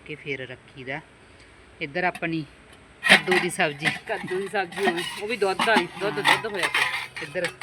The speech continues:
Speaker 1: ਦੁੱਧ ਵਾਲੀ ਕੱਦੂ ਦੀ ਸਬਜ਼ੀ ਆਪਣੀ, ਇਹ ਵੀ ਤਿਆਰ ਆ ਬਸ। ਹੁਣ ਰੋਟੀ ਪੱਕਦੀ
Speaker 2: ਕਿੰਨਾ
Speaker 1: ਆ।
Speaker 2: ਦਿਨਾਂ ਦਾ ਫਰਕ ਪੈ ਗਿਆ, ਹਜੇ ਮੇਰਾ ਛੇ ਵਜੇ।
Speaker 1: ਪਤਾ ਨਹੀਂ ਵੱਜ ਗਏ ਕਿ ਨਹੀਂ ਛੇ ਹਜੇ, ਹਨੇਰਾ ਹੀ ਹੋ ਚੱਲਿਆ ਪੂਰਾ। ਇੱਧਰ ਰੋਟੀ ਦੀ ਤਿਆਰੀ ਆ।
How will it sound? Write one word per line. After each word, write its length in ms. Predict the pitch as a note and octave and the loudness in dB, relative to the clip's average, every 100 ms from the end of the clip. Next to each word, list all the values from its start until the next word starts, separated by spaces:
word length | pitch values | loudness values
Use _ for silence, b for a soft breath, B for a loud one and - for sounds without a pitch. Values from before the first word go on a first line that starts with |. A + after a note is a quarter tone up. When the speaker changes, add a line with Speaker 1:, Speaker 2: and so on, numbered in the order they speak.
| - | -10
Speaker 1:
ਦੁੱਧ 240 | D3+ C#3+ | -10 -2
ਵਾਲੀ 160 | F3+ F3 | -2 0
ਕੱਦੂ 340 | E3 C3+ D3 | -6 -6 -10
ਦੀ 140 | C3+ | -10
ਸਬਜ਼ੀ 440 | C3+ D3 B2+ C3+ C#3+ | -8 -8 -6 -8 -8
ਆਪਣੀ, 280 | D3 D3 C#3+ | -8 -8 -6
ਇਹ 300 | C#3 D3 D3 | -2 0 4
ਵੀ 100 | C#3+ D#3 | 4 4
ਤਿਆਰ 280 | D3 C#3+ | 0 0
ਆ 60 | C#3+ | -2
ਬਸ। 320 | - C#3+ - D3+ - - - - - - | -2 -2 -4 -12 -18 -20 -20 -20 -20 -16
ਹੁਣ 120 | E3 | -12
ਰੋਟੀ 300 | D#3 D3 F3+ | -10 -8 -8
ਪੱਕਦੀ 280 | - E3+ B3+ | -4 -4 -4
Speaker 2:
ਕਿੰਨਾ 260 | A#3+ A#3 A3 | -4 2 4
Speaker 1:
ਆ। 60 | G#3+ | 4
Speaker 2:
ਦਿਨਾਂ 220 | G#3 A3 | 2 0
ਦਾ 80 | B3 | 0
ਫਰਕ 280 | A#3 - G#3+ | 0 -2 -2
ਪੈ 180 | G#3+ F#3+ | -2 0
ਗਿਆ, 120 | G3+ | 0
ਹਜੇ 80 | G#3 | 0
ਮੇਰਾ 160 | G#3+ G#3 | -2 -2
ਛੇ 200 | G3+ A3 | -2 -4
ਵਜੇ। 320 | G#3+ - A#3 - - - - - - | -4 -6 -12 -12 -20 -20 -20 -20 -14
Speaker 1:
ਪਤਾ 180 | F3 D#3 | -6 -6
ਨਹੀਂ 140 | D#3 | 0
ਵੱਜ 240 | D#3+ C#3+ | -2 -2
ਗਏ 180 | D#3 E3 | -6 -8
ਕਿ 140 | D#3+ F3+ | -8 -6
ਨਹੀਂ 240 | D#3+ F3 | -6 -6
ਛੇ 240 | - E3+ | -8 -8
ਹਜੇ, 280 | D#3 D#3 D#3 D3 - - - - - - F3 | -8 -10 -12 -16 -20 -20 -20 -20 -20 -20 -20
ਹਨੇਰਾ 640 | - - E3 E3 F#3+ D#3+ | -20 -20 -8 2 2 4
ਹੀ 120 | E3 | 0
ਹੋ 100 | E3+ | -2
ਚੱਲਿਆ 440 | D3+ C#3+ B2+ C3 | -4 -6 -6 -8
ਪੂਰਾ। 360 | C3 C#3 D3 D3+ - - - - - - - - - D#4 - - G3 F#3+ F3+ | -8 -8 -6 -8 -12 -20 -20 -20 -20 -20 -20 -8 2 2 2 2 2 2 -8
ਇੱਧਰ 260 | E3+ F3+ | -2 0
ਰੋਟੀ 300 | D#3+ C#3+ E3 | 2 0 -2
ਦੀ 100 | D3+ | -4
ਤਿਆਰੀ 500 | D3+ E3+ D#3+ E3 E3 | 0 4 4 2 0
ਆ। 80 | E3 | -4